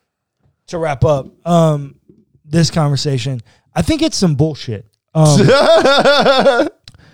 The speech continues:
Speaker 1: Jonathan Edwards is a famous
Speaker 2: Oh, yeah.
Speaker 1: preacher
Speaker 2: Yeah, yeah, yeah.
Speaker 1: of the eighteen hundred, late eighteen hundreds, and he has this famous sermon. You know, he's a Puritan,
Speaker 2: Yeah.
Speaker 1: which
Speaker 2: Yeah.
Speaker 1: that matters.
Speaker 2: Yeah.
Speaker 1: It matters. They're part of the holiness movement, right?
Speaker 2: Right.
Speaker 1: They're, they're doing their shit.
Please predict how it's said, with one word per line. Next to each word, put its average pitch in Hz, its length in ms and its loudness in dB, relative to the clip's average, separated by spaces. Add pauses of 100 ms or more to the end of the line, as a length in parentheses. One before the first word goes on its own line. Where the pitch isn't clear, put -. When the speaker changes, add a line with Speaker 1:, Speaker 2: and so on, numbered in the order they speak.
(540)
Speaker 1:
Jonathan 262 360 2
Edwards 190 380 2
is 156 100 0
a 156 60 0
famous 180 640 0
Speaker 2:
Oh, - 60 -6
yeah. 175 40 0
Speaker 1:
preacher 147 640 4
Speaker 2:
Yeah, 92 140 -2
yeah, 92 160 -2
yeah. 147 260 4
Speaker 1:
of 135 100 0
the 143 100 -4
eighteen 170 340 -2
hundred, 135 420 -6
late 143 220 -2
eighteen 165 260 -2
hundreds, 123 400 -4 (420)
and 160 80 -6
he 226 60 0
has 277 140 -2
this 277 120 -6
famous 233 380 0
sermon. 147 560 -4
You 131 80 -8
know, 165 80 2
he's 208 140 2
a 214 40 2
Puritan, 208 720 -2
Speaker 2:
Yeah. 92 160 -8 (200)
Speaker 1:
which 156 140 2
Speaker 2:
Yeah. 277 100 0
Speaker 1:
that 254 80 -6
matters. 190 600 0
Speaker 2:
Yeah. 110 240 -12
Speaker 1:
It - 40 -12
matters. 185 380 0
They're 160 260 0
part 143 400 -2
of - 20 0
the 143 80 2
holiness 208 380 2
movement, 190 360 0
right? 165 140 0
Speaker 2:
Right. 160 80 0
Speaker 1:
They're, 160 160 2
they're 143 180 0
doing 170 200 0
their 165 120 2
shit. 147 380 -6